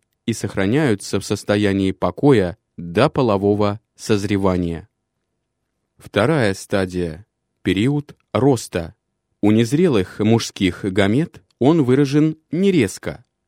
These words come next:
Их размеры увеличиваются незначительно. А напротив,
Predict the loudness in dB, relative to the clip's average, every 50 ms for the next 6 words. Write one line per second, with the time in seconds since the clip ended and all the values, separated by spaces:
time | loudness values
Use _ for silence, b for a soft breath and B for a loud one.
0 | _ _ -4 -4 -2 -2 -2 -2 -2 -2 0 0 0 2 2 0 0 0 _ 0
1 | 0 2 2 2 2 2 0 -2 -2 0 2 2 2 0 -2 -4 -4 -2 -2 -2
2 | -2 _ -6 -2 0 0 0 0 0 0 0 0 0 0 -4 -4 -2 -2 -2 -2
3 | -2 -4 -8 -14 _ _ _ _ _ -6 -2 0 0 0 0 0 -2 -2 -2 -2
4 | -4 -4 -4 -2